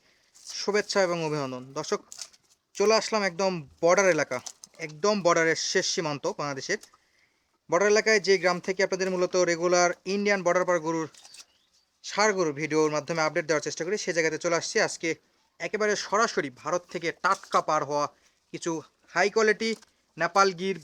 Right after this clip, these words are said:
ভোল্টার, সায়ল ষাঁড় গরুর দাম দর জানানোর জন্য।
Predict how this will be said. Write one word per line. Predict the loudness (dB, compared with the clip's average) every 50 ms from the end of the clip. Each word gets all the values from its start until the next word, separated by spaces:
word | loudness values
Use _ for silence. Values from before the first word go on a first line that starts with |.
| -12 -10 -4
ভোল্টার, | 0 0 0 2 4 6 6 6
সায়ল | 6 2 0 0 2 2 4 2 2 0
ষাঁড় | -2 -2 -2 -2
গরুর | -2 -4 -6 -6
দাম | -4 -6 -6 -6
দর | -6 -8
জানানোর | -8 -8 -6 -8 -8
জন্য। | -8 -8 -8 -8 -10